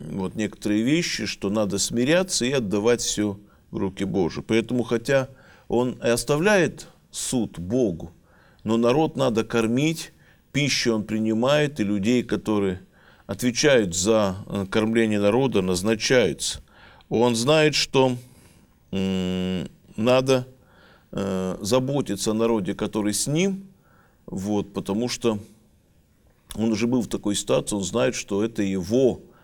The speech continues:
они пришли к нему, руководимые своей любовью, а его благодарная любовь требует, чтобы он их кормил, и он их кормит.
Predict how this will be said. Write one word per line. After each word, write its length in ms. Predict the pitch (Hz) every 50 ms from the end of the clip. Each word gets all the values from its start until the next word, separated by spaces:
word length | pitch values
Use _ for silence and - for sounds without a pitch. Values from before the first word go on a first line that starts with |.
| _ _
они 300 | - 104 117 135 135 107
пришли 440 | - 120 120 107 - - 123 120
к 120 | 117 - -
нему, 560 | 127 131 131 135 139 131 107 90 - - - - -
руководимые 800 | 92 95 95 95 113 110 110 117 113 110 117 117 107 98 95 95
своей 420 | - - 107 107 110 120 147 170
любовью, 540 | 180 180 175 160 151 160 151 143 135 127 123 123 - - - - - - - - _ _ _
а 140 | - 110 117
его 200 | 127 127 131 113
благодарная 720 | 101 117 117 110 123 120 113 123 117 107 104 101 104 104
любовь 320 | 107 107 123 143 131 -
требует, 400 | - 107 113 117 117 117 113 95
чтобы 340 | - - - 95 - 95 95
он 140 | 92 95 95
их 80 | -
кормил, 460 | - - 107 101 104 101 92 80 80
и 40 | 85
он 180 | 98 113 123 123
их 120 | 120 120
кормит. 540 | - - 143 135 120 - - - - -